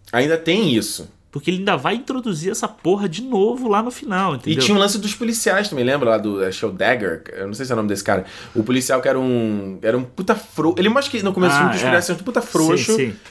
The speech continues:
Speaker 1: Aí o cara abandona, o cara fica na casa dele, ele fala, "Ó, cadê o teu uniforme? Tá enterrado no quintal?"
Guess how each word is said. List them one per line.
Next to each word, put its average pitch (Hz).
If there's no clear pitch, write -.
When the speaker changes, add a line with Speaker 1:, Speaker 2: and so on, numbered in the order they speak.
Speaker 1:
Aí 147
o 170
cara 185
abandona, 185
o -
cara 160
fica 156
na 156
casa 160
dele, 147
ele 143
fala, 151
"Ó, -
cadê 185
o 208
teu 214
uniforme? 190
Tá 156
enterrado 147
no 147
quintal?" 139